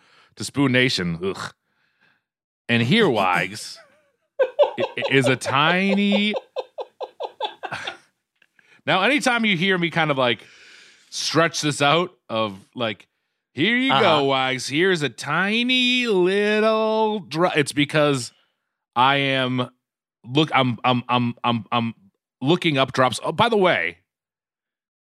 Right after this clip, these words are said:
Speaker 1: just went to, went to Spoonman Drops,
Speaker 2: Uh-huh.
Speaker 1: clicked o-, clicked on approved drops. The folder's empty. The fo-, so, so Drop King is fucked up.
Speaker 2: Or just no one's sending anything approval worthy.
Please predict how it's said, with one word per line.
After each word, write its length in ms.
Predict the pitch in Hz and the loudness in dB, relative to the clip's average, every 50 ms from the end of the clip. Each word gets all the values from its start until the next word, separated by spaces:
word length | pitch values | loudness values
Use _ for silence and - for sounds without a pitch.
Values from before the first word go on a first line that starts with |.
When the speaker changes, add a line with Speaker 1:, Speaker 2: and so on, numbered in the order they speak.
| _ _ | _ _
Speaker 1:
just 180 | - - 202 185 | -2 0 0 2
went 180 | 202 220 214 - | 2 0 0 2
to, 180 | - 196 180 120 | 2 2 2 2
went 200 | 135 156 202 175 | 0 0 0 0
to 240 | - 202 185 170 156 - | 2 2 2 2 0 -2
Spoonman 540 | - - - - 185 208 190 190 190 190 175 | -6 -6 0 0 2 2 2 2 0 0 2
Drops, 560 | 139 123 113 107 107 107 - - - - - _ _ _ _ _ _ _ _ _ _ _ - | 4 4 4 4 2 0 -4 -8 -12 -12 -14 _ _ _ _ _ _ _ _ _ _ _ -4
Speaker 2:
Uh-huh. 240 | 139 120 110 113 101 | -2 0 2 2 2
Speaker 1:
clicked 220 | 98 214 220 - - | 2 2 2 2 0
o-, 80 | 214 - _ _ _ _ - | -2 -2 _ _ _ _ -4
clicked 260 | - 202 226 208 - | -2 -2 -2 0 2
on 120 | 220 208 185 | 0 2 2
approved 540 | 151 127 - - 190 220 220 220 180 160 147 | 0 -2 -4 -4 -2 -2 -2 -2 -4 -8 -6
drops. 720 | - 127 143 135 113 90 101 - - - - - - - _ _ _ _ _ _ _ _ _ - | 0 2 4 4 4 2 0 -4 -8 -14 -14 -14 -14 -16 _ _ _ _ _ _ _ _ _ -2
The 60 | 151 | -2
folder's 520 | 143 - - 202 208 233 220 220 202 156 131 | 0 0 0 2 2 2 2 2 0 0 0
empty. 580 | - 160 185 196 - - - - - - _ _ _ _ _ _ _ _ _ _ _ _ _ _ _ _ _ _ _ _ - | 0 0 0 0 -2 -6 -12 -18 -18 -20 _ _ _ _ _ _ _ _ _ _ _ _ _ _ _ _ _ _ _ _ -4
The 80 | - 131 | -4 -2
fo-, 240 | - 175 180 - 147 | 0 0 0 0 0
so, 460 | - - 185 165 160 156 143 123 - _ _ _ _ _ _ _ _ _ | 0 2 4 4 4 2 0 -2 -6 _ _ _ _ _ _ _ _ _
so 180 | - - - 160 | -8 -4 -4 -2
Drop 340 | 143 147 175 185 196 - - | 0 2 2 2 2 0 -2
King 160 | 196 185 175 | -2 -2 0
is 120 | 156 - | -2 -2
fucked 360 | - - 156 143 - - - 135 | 0 2 2 0 0 -2 -6 -4
up. 260 | 107 85 - _ - 175 175 _ _ _ _ _ _ _ _ _ _ _ _ | -4 -6 -8 _ -20 -20 -20 _ _ _ _ _ _ _ _ _ _ _ _
Speaker 2:
Or 220 | - 160 208 247 254 | 2 4 4 4 4
just 220 | 196 226 214 180 | 0 -2 -2 0
no 120 | 180 196 214 | 2 2 2
one's 200 | 226 233 214 - | 2 2 0 0
sending 320 | - 208 208 214 214 208 | 0 0 2 2 2 0
anything 340 | 202 208 208 202 196 214 202 | 2 2 0 0 0 -2 0
approval 440 | 202 185 - - 233 247 202 170 120 | -2 -2 -2 -2 -2 0 0 0 0
worthy. 400 | 104 92 85 85 87 76 76 _ | 0 -2 -4 -4 -8 -16 -20 _